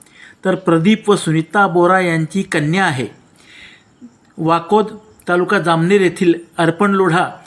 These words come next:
यांची ती नातेवाईक आहे. दोन हजार एकवीसमध्ये पहूर येथे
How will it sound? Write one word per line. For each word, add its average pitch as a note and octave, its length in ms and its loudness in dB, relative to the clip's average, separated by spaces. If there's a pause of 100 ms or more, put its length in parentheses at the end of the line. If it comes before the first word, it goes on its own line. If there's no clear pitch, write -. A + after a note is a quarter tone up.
(200)
यांची E3+ 540 0
ती G#3+ 100 2
नातेवाईक F3+ 720 0
आहे. A#2 220 -4 (1200)
दोन G3+ 300 2
हजार G3 240 2
एकवीसमध्ये F3+ 680 0
पहूर G3 520 2
येथे F3 420 0